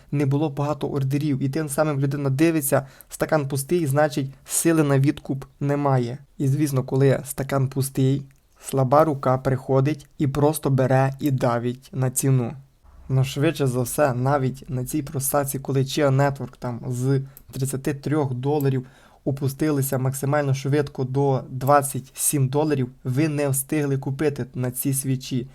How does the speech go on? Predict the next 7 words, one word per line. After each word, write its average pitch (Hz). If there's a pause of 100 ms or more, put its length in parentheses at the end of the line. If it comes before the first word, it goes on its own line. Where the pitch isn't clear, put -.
(280)
А 131
хто -
с-, -
встиг 151
купити? 156
Відповідно, 139 (100)
маркетмейкер. 127